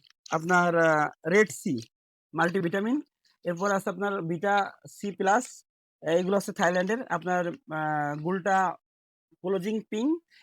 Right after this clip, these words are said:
এটা তো অনেক বেশি ভাইরাল। তবে এই প্রোডাক্টের ভিতরে কিন্তু অনেক বেশি দুই নাম্বার আছে, যেগুলো খাইলে কোনো কাজে হবে না, যেগুলো আপনি ব্যবহার করলে কোনো উপকার পাবেন না। তো ভালো মানের এবং ভালো কোয়ালিটির প্রোডাক্ট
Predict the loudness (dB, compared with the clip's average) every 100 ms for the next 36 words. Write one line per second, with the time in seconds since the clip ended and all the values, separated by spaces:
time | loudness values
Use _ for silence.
0 | -6 0 2 2 0 -2 2 4 4 2
1 | 0 _ -8 -2 0 4 4 4 2 2
2 | 2 0 2 2 2 0 0 0 0 0
3 | -2 -2 0 0 2 2 2 2 2 2
4 | 0 0 0 -2 -2 0 0 -2 -4 0
5 | 0 2 0 0 -2 -2 -2 0 -2 -2
6 | -4 -2 0 0 -2 -6 -4 -4 -6 -4
7 | -4 -2 -4 -4 -4 -6 -8 -20 -20 _
8 | -6 0 2 4 4 4 4 2 0 -2
9 | -2 -2 -2 -2 -2 -2 -6 -4 -4